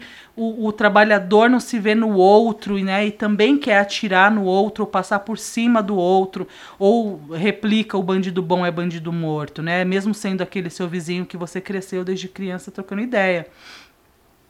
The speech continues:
É justamente fazendo parte dessa ideologia muito bem construída psicologicamente. Hitler, né, ele vinha como Führer, que é o condutor. Führer significa condutor.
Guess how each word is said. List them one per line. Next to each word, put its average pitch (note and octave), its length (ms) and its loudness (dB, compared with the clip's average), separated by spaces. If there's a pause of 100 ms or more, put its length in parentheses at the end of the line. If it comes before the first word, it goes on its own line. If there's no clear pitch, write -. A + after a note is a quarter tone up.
(140)
É G3 380 0
justamente A#3 640 -2
fazendo B3 380 -2
parte A3 400 2
dessa A3+ 340 -4
ideologia A#3+ 800 -2
muito G3+ 260 -6
bem F#3 360 -2 (380)
construída B3 760 0
psicologicamente. A#3 1300 0 (480)
Hitler, F3 760 -2
né, E3+ 360 0
ele G#3+ 360 0
vinha A#3+ 320 0
como A#3 280 2
Führer, F3+ 640 0
que F#3+ 180 -4
é F3+ 180 4
o A#3 80 0
condutor. D4 800 0
Führer C#4 580 -2
significa A3+ 680 -6
condutor. G3+ 760 -4